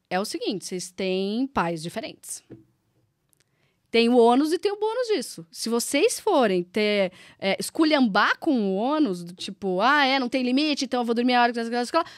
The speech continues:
a gente pode ser pais tradicionais. Vocês querem?" "Ah, não, não, não, não, não, não." Eu falei, "Então tá, então es-,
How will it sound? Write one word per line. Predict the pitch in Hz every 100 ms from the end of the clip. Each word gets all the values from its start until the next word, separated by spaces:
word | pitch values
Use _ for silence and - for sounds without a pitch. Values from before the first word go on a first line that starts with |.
| -
a |
gente | 370 370
pode | 294 254
ser |
pais | 226 180 -
tradicionais. | 180 196 180 147
Vocês | - 190
querem?" | 269 285 302 262 _ _ _ _ _ - - -
"Ah, | 220
não, | 262
não, | 311 403
não, | 480
não, | 494 480
não, | 480
não." | 466 427 -
Eu |
falei, | 202 233
"Então | 254 339
tá, | 392 170
então | 175 196 208 262 226
es-, | 226